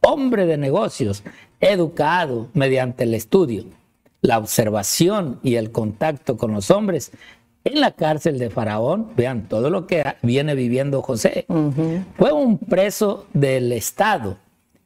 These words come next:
Speaker 1: condenado injustamente, que no tenía esperanza de vindicación, ni perspectiva, ni libertad". Ahora vean, la sierva del Señor dice que realmente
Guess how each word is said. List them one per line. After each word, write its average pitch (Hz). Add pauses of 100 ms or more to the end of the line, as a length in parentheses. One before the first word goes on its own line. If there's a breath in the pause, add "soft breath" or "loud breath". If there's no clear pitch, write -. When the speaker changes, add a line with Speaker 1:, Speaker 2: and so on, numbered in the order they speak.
(100)
Speaker 1:
condenado 180
injustamente, 175 (320 soft breath)
que 120
no 147
tenía 151
esperanza 123 (300 soft breath)
de 170
vindicación, 160
ni 175
perspectiva, 147 (300 soft breath)
ni 190
libertad". 117
Ahora 135
vean, 135 (420 loud breath)
la 120
sierva 311
del 247
Señor 165
dice 220
que 151
realmente 165